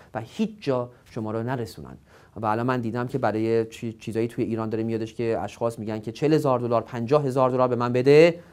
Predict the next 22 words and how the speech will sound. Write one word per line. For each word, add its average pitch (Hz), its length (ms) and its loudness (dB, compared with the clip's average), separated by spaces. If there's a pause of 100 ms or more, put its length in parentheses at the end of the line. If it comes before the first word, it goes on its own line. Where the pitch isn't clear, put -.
(100)
برات 127 200 6
اونجا 131 180 0
کارفرما 120 540 2
پیدا، 147 180 0
پیدا 143 180 0
کنم 143 260 -2
و 135 40 2
با 127 80 0
گرین 117 200 -4
کارت 110 260 -6
بیارم. 76 260 -12 (240)
ندین 156 300 -2
این 117 120 -2
پولا 95 260 -8
رو، 82 160 -12 (320)
زندگیتون 147 560 2
رو 147 60 0
خراب 135 360 0
نکنید، 135 640 -4 (340)
نکنید، 131 640 -4 (300)
ارزش 139 480 0
نداره. 123 440 -4